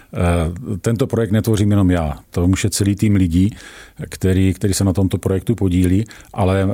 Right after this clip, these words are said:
eh, mám tam konzultační hodiny, eh, online, které, které jsem spustil,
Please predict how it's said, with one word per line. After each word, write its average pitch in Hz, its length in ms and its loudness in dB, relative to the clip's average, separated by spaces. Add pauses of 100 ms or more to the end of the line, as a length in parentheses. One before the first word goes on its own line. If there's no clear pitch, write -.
(160)
eh, 87 40 2
mám 92 180 2
tam 95 140 0
konzultační 95 600 0
hodiny, 117 460 2 (540)
eh, 87 240 2
online, 110 540 2
které, 98 460 0
které 95 280 0
jsem 98 180 0
spustil, 98 640 0